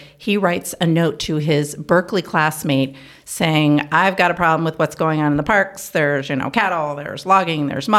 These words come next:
mining, there's all these terrible things going back, going on." And he got a letter back that said, "If you've got a problem with what's going on in the parks, come to Washington and fix it yourself."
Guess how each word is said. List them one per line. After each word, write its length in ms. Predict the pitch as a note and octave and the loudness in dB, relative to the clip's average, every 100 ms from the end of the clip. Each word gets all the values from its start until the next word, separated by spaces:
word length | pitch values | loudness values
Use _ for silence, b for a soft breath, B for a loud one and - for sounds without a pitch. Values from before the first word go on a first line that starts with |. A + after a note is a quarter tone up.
| G3 F3 | 4 4
mining, 300 | F#3+ E3+ D3+ | 2 2 0
there's 180 | B2+ C3 | -2 2
all 120 | - | 4
these 160 | G3+ - | 4 2
terrible 240 | F3+ D#3+ | 2 2
things 200 | C#3+ C#3 | -2 -2
going 160 | C#3 A2+ | -6 -4
back, 220 | - - - | -8 -10 -10
going 180 | - D#3 | -4 -2
on." 160 | - - B B B - | -4 -8 B B B -2
And 100 | F3+ | 2
he 80 | |
got 120 | E3+ D#3+ | 2 2
a 40 | |
letter 280 | D#3+ D#3+ D#3+ | 2 2 2
back 320 | D#3+ D#3 D#3+ | 2 0 0
that 160 | D3 - | -4 -2
said, 320 | - D#3+ D3 | 0 0 0
"If 160 | D#3+ - | -6 -4
you've 200 | F#3 E3+ | -4 0
got 160 | D#3 | 0
a 40 | D3+ | 0
problem 480 | - E3 B3+ D#4+ - - - | 2 2 2 0 -4 -8 -6
with 180 | C#3+ | -4
what's 180 | D3+ D3 | -4 -4
going 280 | - D#3 D#3 | -4 -2 0
on 120 | D3 | 0
in 100 | C#3+ | 0
the 40 | D3 | -2
parks, 520 | F#3 - - - - | -2 -4 -8 -18 -18
come 280 | - E3 D3+ | -6 -2 0
to 80 | |
Washington 640 | C#3+ D3 D3 G3+ C#4 E4+ - - | 2 0 -2 -4 -2 -4 -6 -12
and 100 | C3+ | -12
fix 460 | - - - - - | -12 -12 -10 -10 -10
it 80 | - | -8
yourself." 580 | A3 - - - - | -6 -8 -10 -14 -20